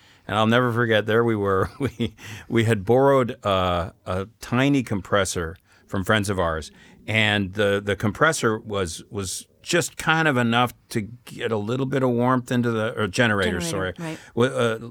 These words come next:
Speaker 1: a little bit of warmth into the house.
Speaker 2: Yeah,
Speaker 1: And
Speaker 2: but we had to leave the window open.
Speaker 1: Oh, you,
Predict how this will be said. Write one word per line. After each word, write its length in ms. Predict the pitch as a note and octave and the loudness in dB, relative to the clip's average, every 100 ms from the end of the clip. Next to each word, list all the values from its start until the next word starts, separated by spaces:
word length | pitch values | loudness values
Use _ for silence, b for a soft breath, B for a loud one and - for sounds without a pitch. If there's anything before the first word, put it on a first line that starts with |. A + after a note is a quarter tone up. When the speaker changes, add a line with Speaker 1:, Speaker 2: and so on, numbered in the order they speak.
| - | -16
Speaker 1:
a 120 | - A2 | -10 -2
little 280 | B2 D3 | 2 4
bit 140 | D3 C#3+ | 4 4
of 80 | A#2 | 2
warmth 400 | A#2+ C3 C3 C3+ | 2 2 2 2
into 160 | B2+ | 2
the 120 | A#2 G#2+ | 4 4
house. 480 | A#2 A#2+ A#2+ - b b b b | 4 2 0 -4 b b b b
Speaker 2:
Yeah, 120 | B3 C#4+ | -4 -2
Speaker 1:
And 80 | - | 0
Speaker 2:
but 60 | |
we 100 | G#3 | 0
had 100 | A3+ | 0
to 80 | C4 | 2
leave 180 | A#3 G#3 | 0 0
the 80 | F#3 | 0
window 380 | F#3 A#3 A3+ C3 | 0 0 0 -2
open. 440 | D3 D3 - - - - | -4 -6 -10 -12 -18 0
Speaker 1:
Oh, 140 | C#3+ | 2
you, 300 | D3 D3 C#3 | 2 -2 -8